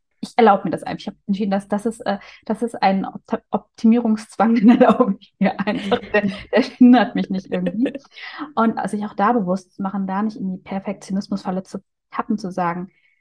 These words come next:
hundertprozentig nie wieder prokrastinieren, hundertprozentig nie wieder, äh, was überperfektionieren, hundertprozentig nie wieder kein, in der Pause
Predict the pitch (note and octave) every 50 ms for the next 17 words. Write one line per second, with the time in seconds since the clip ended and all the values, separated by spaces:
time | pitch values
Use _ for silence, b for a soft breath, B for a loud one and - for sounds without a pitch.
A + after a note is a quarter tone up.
0 | b b _ _ _ _ _ _ _ _ _ _ _ _ _ - G#3+ G#3+ G#3 A3+
1 | A#3 A3 A3+ - - G#3+ - - A3 G3 G3 G3+ G3+ F#3+ - G3+ G#3 G#3 G#3 G3+
2 | F#3+ F#3+ - - G#3 G3 - - G3 - - - G3+ F#3+ F#3 F3 F#3 G3 G3+ G3+
3 | F#3+ G3 - - F#3+ G3 - - F#3+ F#3 F#3+ G3+ G3 G3 - _ - G#3 G#3+ G#3+
4 | A3 G#3 G3+ G3 F#3+ F#3 F#3 F#3 F3+ F3 - - - _ _ - E3 F3 F3+ F3
5 | F3 E3+ - D2 - C2+ - C2+ B1+ - - G1+ G#1 - - B1+ G#1 G1+ - -
6 | - - - - - - D#3+ F3 E3+ - F#3+ G3 F#3+ - G3+ F#3 F#3 F3+ - -
7 | F3+ F3+ F3 F3 F3+ F#3+ G3+ G3 G3+ - - F#3+ F#3+ - G3 F#3 F#3 F3+ F#3 F3+
8 | F#3 - - _ _ _ _ _ _ _ _ _ _ _ _ _ _ _ _ _
9 | _ _ _ _ - F3+ G3 G3 G#3 G#3 F#3+ G3 G3 G3 F#3+ F#3 F3+ F3 E3 -
10 | - - - G#3 F#3+ F#3+ - - - - C#2 C2 - - - - F#3+ F#3 F#3 -
11 | G3+ F#3 F#3 F#3 F3+ F3+ F3+ F3+ F3 F3 E3+ -